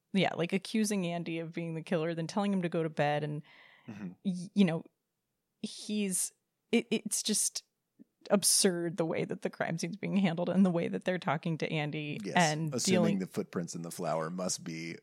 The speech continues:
Speaker 2: that of a child murderer, not possibly a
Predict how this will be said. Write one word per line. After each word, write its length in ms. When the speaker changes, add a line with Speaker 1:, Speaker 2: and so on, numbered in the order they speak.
Speaker 2:
that 340
of 240
a 140
child 420
murderer, 680
not 360
possibly 760
a 260